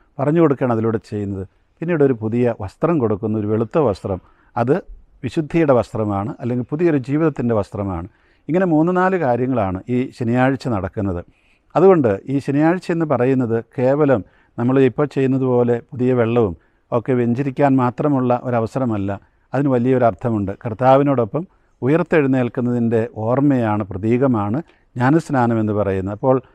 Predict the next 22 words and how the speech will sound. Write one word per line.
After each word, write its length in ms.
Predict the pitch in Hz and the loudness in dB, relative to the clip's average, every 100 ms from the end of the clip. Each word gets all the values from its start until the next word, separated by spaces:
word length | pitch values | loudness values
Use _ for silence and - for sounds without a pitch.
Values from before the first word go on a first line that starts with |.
| _ _ 104 | _ _ -4
ആ, 180 | 101 | -2
ഒരു 400 | 101 - 120 139 | -4 -8 -4 -2
കാലഘട്ടത്തിൽ 460 | 139 123 127 120 117 | 2 2 2 0 -2
നമ്മുടെ 320 | 117 113 117 | -2 0 0
വത്തി-, 260 | 110 104 - | 0 -4 -8
രണ്ടാം 320 | 107 113 123 | -4 2 2
വത്തിക്കാൻ 400 | 123 113 110 117 | 2 -2 -2 -2
സുനോദോസിന് 560 | 110 120 123 127 120 123 | -2 -2 2 0 0 -2
മുമ്പിലൊന്നും, 560 | 123 135 139 123 180 - - _ _ - | 0 0 2 2 0 -6 -20 _ _ -4
മുമ്പ് 220 | 135 147 | 0 2
നമ്മുടെ 360 | 135 131 139 147 | 2 2 2 0
സഭയിലും 480 | - 120 131 135 196 | -2 -2 -2 -2 -4
മറ്റ് 200 | 143 139 | -8 -6
സഭകളിലുമൊന്നും, 840 | 135 127 139 143 135 120 120 98 - _ _ - | -4 0 2 2 2 2 0 -2 -8 _ _ -4
ഏ, 120 | 113 | -4
ശനിയാഴ്ച 560 | - 127 127 131 131 135 | -2 -4 0 0 0 0
രാവിലെ 460 | 117 117 127 131 | 2 2 2 2
വിശുദ്ധ 300 | 123 - 110 | 0 -4 -6
കുർബാനയൊക്കെയുള്ള 760 | 120 113 113 113 113 104 117 120 | -4 0 2 2 0 -4 -2 0
ആ 80 | 120 - 131 | -2 -4 -4
പതിവില്ല. 440 | 135 151 117 90 - _ _ _ | 0 0 0 -2 -6 _ _ _
പകരം 380 | 123 120 131 156 | 0 2 2 0